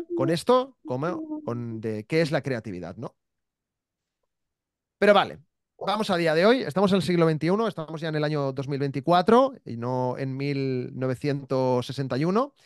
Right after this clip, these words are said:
¿Y qué es la creatividad? Bueno, pues decimos que una persona es creativa cuando es capaz de hacer cosas diferentes o nuevas,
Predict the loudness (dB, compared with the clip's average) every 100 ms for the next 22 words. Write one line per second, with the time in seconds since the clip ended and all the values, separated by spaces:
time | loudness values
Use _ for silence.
0 | -20 -20 _ _ _ _ -6 -2 0 0
1 | -2 -6 _ _ 0 2 2 2 2 2
2 | 0 0 0 -2 -2 -6 -4 -2 -2 0
3 | 0 2 2 2 2 0 2 0 -2 -4
4 | -6 -4 -2 0 0 -2 -4 -4 -4 -4
5 | -4 -8 _ -12 -8 -8 -6 -2 -2 0
6 | 0 4 6 6 2 -2